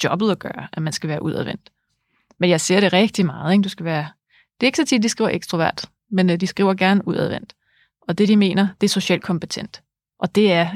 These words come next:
introverte og indadvendte mennesker jo også. Vi er bare, vi foretrækker bare at have sådan nogle gode, nære kollegaer, og vi er måske ikke centrum nede i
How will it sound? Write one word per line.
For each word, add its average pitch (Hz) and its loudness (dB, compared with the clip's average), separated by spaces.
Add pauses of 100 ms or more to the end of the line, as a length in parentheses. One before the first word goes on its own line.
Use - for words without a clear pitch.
introverte 170 -2
og 180 2
indadvendte 170 -2
mennesker 156 -6
jo 165 -2
også. 185 -2 (600)
Vi 196 0
er 196 4
bare, 175 0 (460)
vi 208 0
foretrækker 208 2
bare 156 -2
at 170 -2
have 185 0
sådan 208 0
nogle 185 2
gode, 202 4
nære 196 4
kollegaer, 180 0
og 160 -2
vi 175 0
er 170 0
måske 180 0
ikke 185 2
centrum 202 2
nede 180 2
i 165 -2